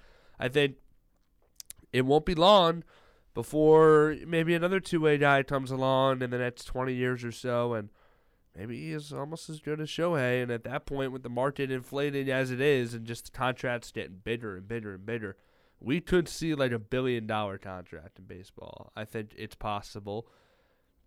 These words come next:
Baseball has always been giving out the largest, I mean, it's the largest contract in North American sports history. It's just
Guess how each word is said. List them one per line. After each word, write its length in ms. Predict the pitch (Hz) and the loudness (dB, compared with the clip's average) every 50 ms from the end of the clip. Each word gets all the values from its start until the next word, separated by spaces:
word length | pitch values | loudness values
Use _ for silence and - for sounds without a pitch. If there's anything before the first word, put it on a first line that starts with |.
| - | -2
Baseball 400 | - 123 127 123 - 131 120 120 | 0 0 0 0 0 0 2 2
has 120 | 120 113 120 | 2 2 2
always 280 | 117 120 123 123 117 | 2 2 2 2 0
been 180 | 113 123 120 120 | -2 -6 -4 -2
giving 260 | 120 120 120 117 117 | -2 -2 0 0 0
out 320 | 113 110 110 110 107 104 | 0 0 0 -2 -4 -4
the 160 | 113 117 117 110 | -6 -6 -6 -2
largest, 520 | 113 113 113 117 113 113 113 107 - - | -2 0 0 0 -2 -4 -6 -8 -8 -8
I 80 | - 117 | -6 -4
mean, 120 | 120 120 | -4 -4
it's 140 | 120 117 - | -4 -6 -6
the 100 | - 135 | -4 0
largest 400 | 135 135 139 139 135 123 120 - | 2 4 4 2 2 -2 -6 -6
contract 480 | - 135 131 127 120 - 123 123 120 120 | -2 -2 -2 -2 -2 -2 -2 -2 -2 -4
in 160 | 110 107 107 | -8 -8 -6
North 220 | 110 120 123 117 | -4 -4 -4 -4
American 480 | - 120 120 117 117 117 113 - 104 98 | -6 -6 -4 -4 -4 -6 -8 -10 -18 -16
sports 340 | - - 120 117 110 107 - | -12 -6 -4 -4 -4 -6 -6
history. 540 | - 127 123 - - - 120 113 113 101 82 | -6 -6 -6 -6 -10 -8 -8 -6 -6 -6 -8
It's 180 | 113 117 - | -8 -8 -4
just 220 | - 170 151 - | -2 -4 -4 -4